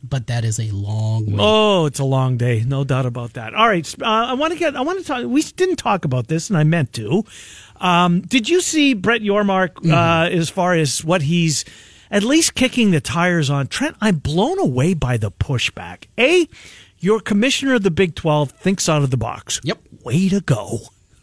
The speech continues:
Speaker 2: Right? You don't do it the way you've always done it before. Look where you're at. So you're never gonna be the S E C.
Speaker 1: Right.
Speaker 2: You're never gonna be the Big Ten,
Speaker 1: Mm-hmm.
Speaker 2: but you're third right now. So why not do something to draw attention to your conference? Why is this such a bad deal?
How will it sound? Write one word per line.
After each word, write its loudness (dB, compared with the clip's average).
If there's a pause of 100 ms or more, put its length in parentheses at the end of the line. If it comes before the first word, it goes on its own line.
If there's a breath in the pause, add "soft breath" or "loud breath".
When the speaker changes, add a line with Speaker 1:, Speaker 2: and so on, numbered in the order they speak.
Speaker 2:
Right? -6 (280 loud breath)
You 0
don't 0
do 2
it -4
the -2
way 2
you've 2
always 2
done 2
it -4
before. -4 (220 loud breath)
Look -2
where 0
you're 2
at. -4 (100)
So 2
you're 2
never 2
gonna 2
be 2 (400)
the 4
S 0
E 0
C. -8
Speaker 1:
Right. -16 (160 loud breath)
Speaker 2:
You're 2
never 4
gonna -2
be 2
the 0
Big 0
Ten, -6
Speaker 1:
Mm-hmm. -8 (160)
Speaker 2:
but -8
you're -2
third -2
right -4
now. -16 (240 loud breath)
So 0
why 0
not 2
do 4
something 0
to 0
draw 2
attention 0
to -6
your 2
conference? -2 (240 loud breath)
Why 4
is -2
this -2
such -2
a 0
bad 0
deal? 0